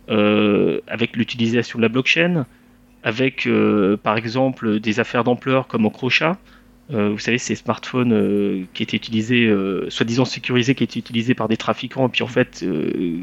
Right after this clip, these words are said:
qui se sont révélés, qui ont pu, qui ont été piratés par, euh, par les jus-,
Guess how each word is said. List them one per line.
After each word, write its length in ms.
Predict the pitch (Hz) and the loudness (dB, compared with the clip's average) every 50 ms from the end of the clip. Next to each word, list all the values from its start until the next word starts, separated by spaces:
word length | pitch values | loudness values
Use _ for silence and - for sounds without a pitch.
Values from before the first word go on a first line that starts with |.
| - | -8
qui 120 | - - 123 | -8 -6 -4
se 140 | - - | -4 -4
sont 140 | - - 120 | -4 0 2
révélés, 560 | 117 110 107 117 123 120 123 123 123 - - - | 2 2 4 2 2 4 4 4 4 2 0 0
qui 100 | - - | -2 -2
ont 40 | - | -2
pu, 140 | - - | -2 -8
qui 140 | - - - | -8 -2 -2
ont 40 | 127 | -2
été 160 | 120 - 143 | 0 0 -2
piratés 540 | - - 143 120 123 127 - - 135 123 120 - - - - _ _ _ _ _ _ _ _ _ | -2 0 0 0 0 0 -2 -2 -4 -4 -4 -6 -14 -20 -20 _ _ _ _ _ _ _ _ _
par, 160 | 123 113 113 | -2 2 2
euh, 680 | 113 110 107 104 95 90 90 90 80 - - - - - - | 4 4 4 4 2 2 2 2 0 0 -2 -2 -4 -6 -4
par 140 | - 120 110 | -2 0 0
les 80 | 110 | 0
jus-, 280 | 110 117 120 - - | 0 0 -2 -4 -8